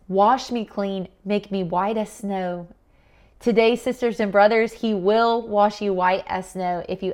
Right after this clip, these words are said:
ask him for forgiveness of your sins. He will wipe your sins as far as the east is from the west. What a merciful God. What a steadfast love. I pray in Jesus' name that we decrease and God, you increase in our lives.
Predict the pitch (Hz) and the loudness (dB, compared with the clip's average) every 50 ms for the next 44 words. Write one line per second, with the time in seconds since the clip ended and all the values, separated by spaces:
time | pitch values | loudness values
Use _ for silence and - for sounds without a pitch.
0 | - - 190 185 190 185 - - 196 185 185 - - 180 175 - - 175 170 196 | -2 0 0 0 0 -2 -6 -8 -8 -8 -8 -8 -10 -10 -10 -10 -10 -6 -4 -2
1 | 208 196 202 214 208 202 202 - - 196 190 196 190 185 - - 190 190 185 180 | -2 -2 -2 -4 -6 -6 -8 -10 -10 -8 -8 -6 -8 -8 -6 -4 -4 -4 -4 -6
2 | 180 - _ - - - _ _ 247 247 240 233 220 190 202 208 220 214 240 233 | -10 -12 _ -20 -20 -20 _ _ 2 4 4 4 6 6 6 4 4 2 -2 -4
3 | 220 220 - 214 208 208 214 214 - - - 185 - - 202 190 190 190 185 190 | -4 -2 -2 -2 0 0 -2 -4 -6 -6 -6 -4 0 2 2 4 2 2 0 -4
4 | 185 - - 233 247 262 247 - - - - 214 208 208 - - - 202 196 202 | -8 -6 -4 -4 -4 -4 -4 -8 -12 -8 -6 -6 -6 -6 -8 -6 -6 -6 -4 -4
5 | 196 190 180 190 180 180 185 190 - - - - - - _ _ _ _ _ _ | -4 -2 -2 -2 -2 -2 -4 -6 -8 -14 -20 -20 -20 -20 _ _ _ _ _ _
6 | _ _ _ _ _ _ _ _ _ - 226 254 269 233 208 196 196 208 220 214 | _ _ _ _ _ _ _ _ _ 0 2 4 4 4 2 0 0 0 0 -2
7 | 214 - 240 - - 226 220 190 - 175 170 170 165 151 151 - 175 185 208 220 | -4 -8 -8 -6 -4 -4 -2 0 2 2 4 4 2 0 -2 -4 0 2 4 4
8 | 247 220 208 - - - - - 226 214 214 214 190 - - 214 208 196 202 196 | 4 0 -4 -8 -16 -10 0 4 6 6 6 4 2 0 0 0 2 2 0 -2
9 | - - 185 180 180 175 165 165 180 202 - _ _ _ - - - - - - | -4 -4 -2 0 0 0 -2 -2 -6 -8 -14 _ _ _ -20 -20 -20 -20 -6 2
10 | - 202 196 - 240 247 240 240 233 208 190 165 208 220 247 220 254 240 233 240 | 4 4 4 4 4 2 4 4 2 0 -2 -2 -2 -2 0 0 0 -2 -2 -2
11 | - 208 214 208 214 233 220 196 - - 196 220 220 175 214 226 208 - - 240 | -2 0 0 0 0 0 0 0 0 2 0 0 0 0 -2 -4 -4 -2 -2 -2
12 | 240 233 - 208 190 185 190 190 190 202 202 202 196 - - 202 208 208 - - | -2 -2 -4 -6 -2 0 2 4 4 4 2 0 -4 -4 -4 -6 -6 -6 -4 -4
13 | 220 220 196 - - 202 196 185 180 175 180 180 180 190 208 220 226 226 - - | -4 -4 -2 -2 -2 -2 -2 -2 -2 -2 -2 -2 -2 -2 -2 -4 -6 -8 -14 -18
14 | - | -20